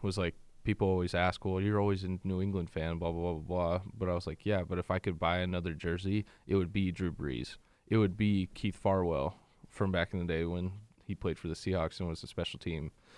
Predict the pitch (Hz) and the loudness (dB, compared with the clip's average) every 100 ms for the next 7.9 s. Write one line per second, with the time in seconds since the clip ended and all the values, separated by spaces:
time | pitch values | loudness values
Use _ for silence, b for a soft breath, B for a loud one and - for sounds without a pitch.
0 | B - 87 - 78 69 76 85 82 73 | B -6 -4 -4 -4 -2 -2 -2 -2 -2
1 | 62 80 B B B B B - 82 - | -6 -8 B B B B B -2 0 0
2 | - - - _ - - 92 92 - 87 | -6 -14 -20 _ -8 -2 0 0 2 0
3 | 85 90 - 85 90 98 90 78 71 - | 0 -4 0 0 2 2 0 -2 -6 -8
4 | - - - 110 92 90 85 85 90 - | -14 -14 -12 -2 0 2 0 -2 -4 -4
5 | 87 - 82 82 87 - - - - 98 | -8 -6 -2 0 0 -6 -20 -18 -8 -6
6 | 65 76 - 95 - 101 101 71 76 78 | -6 -8 -10 -10 -2 0 2 0 -4 -2
7 | 78 90 95 82 80 82 85 110 | 2 2 2 -2 -2 0 0 0